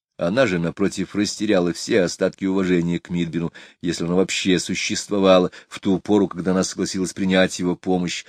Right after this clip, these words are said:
и изредка, а скорее всего, повинуясь лишь капризу, она уступала его мольбам, обычно передаваемым через Эйса или меня, и уделяла ему какую-то часть своего драгоценного времени, но, похоже, только за тем, чтобы поиздеваться над его усилиями,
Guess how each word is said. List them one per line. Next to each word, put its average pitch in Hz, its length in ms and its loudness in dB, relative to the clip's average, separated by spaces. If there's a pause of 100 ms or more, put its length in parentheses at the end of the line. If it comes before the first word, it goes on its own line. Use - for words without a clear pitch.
(160)
и 117 160 2
изредка, 113 560 2 (180)
а 92 120 -2
скорее 92 240 0
всего, 95 220 0
повинуясь 95 460 0
лишь 98 160 0
капризу, 101 580 2
она 95 120 2
уступала 107 580 4
его 107 200 4
мольбам, 101 600 4 (200)
обычно 95 460 0
передаваемым 92 600 0
через 90 320 -2
Эйса 98 560 4
или 87 220 -2
меня, 90 400 2 (240)
и 131 100 -2
уделяла 92 460 4
ему 90 160 0
какую-то 87 320 -2
часть 90 420 2
своего 87 260 -2
драгоценного 85 640 -2
времени, 104 480 0 (220)
но, 123 180 -2
похоже, 90 400 -2
только 92 300 -4
за 87 100 -2
тем, 90 180 -6
чтобы 85 200 -10
поиздеваться 90 720 0
над 82 140 -6
его 85 180 -2
усилиями, 101 640 -2